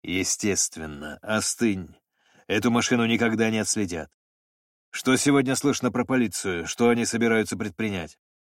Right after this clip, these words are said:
«Я знаю одного мужика в местном райотделе из отдела убийств.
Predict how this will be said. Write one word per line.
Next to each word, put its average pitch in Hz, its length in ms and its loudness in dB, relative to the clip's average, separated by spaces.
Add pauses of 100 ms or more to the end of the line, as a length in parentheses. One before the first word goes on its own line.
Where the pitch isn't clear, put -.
(580)
«Я 107 540 2
знаю 113 420 2
одного 110 320 0
мужика 110 420 0
в 104 80 0
местном 107 460 0
райотделе 104 800 2
из 101 240 -4
отдела 101 340 2
убийств. 98 640 -2